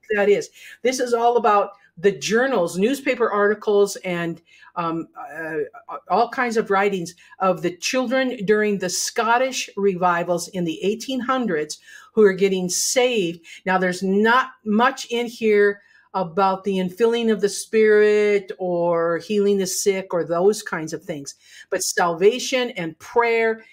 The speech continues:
and evangelism, it's just, this is nothing but children under the age of twelve to fourteen. You know, uh, all the, all the records, uh, of,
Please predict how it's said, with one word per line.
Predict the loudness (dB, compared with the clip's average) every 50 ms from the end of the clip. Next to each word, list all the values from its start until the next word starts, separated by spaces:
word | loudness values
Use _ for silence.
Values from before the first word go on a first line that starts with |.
| -20 _ -4
and | -2 -2 -2
evangelism, | -4 -4 -4 -2 -2 0 -2 -2 2 2 2 2 2 0 -6 -6
it's | -6 -8 -8 -8 -4
just, | -4 -4 -6 -4 -6
this | -6 -6 -4 -6
is | -8 -6 -2
nothing | -2 -2 -2 -2 -4 -2 -2
but | -2 -2 -2
children | -4 -2 -2 -2 0 -2 -4 -2
under | -2 -4 -4 -6
the | -10 -8 -8 -8
age | -8 -8 -12
of | -14 -14 -12
twelve | -6 -4 -4 -4 -4 -6
to | -10 -18
fourteen. | -14 -6 -4 -4 -4 -4 -10 -14 -16 -16 -16 -20 _ _ _ _ _ _ _ _ _ _
You | -4 -2
know, | 0 0 -2 -2
uh, | -4 -4 -4 -4 -4 -4
all | -4 -4 -2 -2 -2
the, | -2 -2 -2
all | 0 0 0
the | 0 0 -2
records, | -2 -2 -4 -2 -4 -6 -6 -6 -8 -12 -12 -10 -8
uh, | -8 -8 -8 -10 -12 -10
of, | -10 -10 -10 -12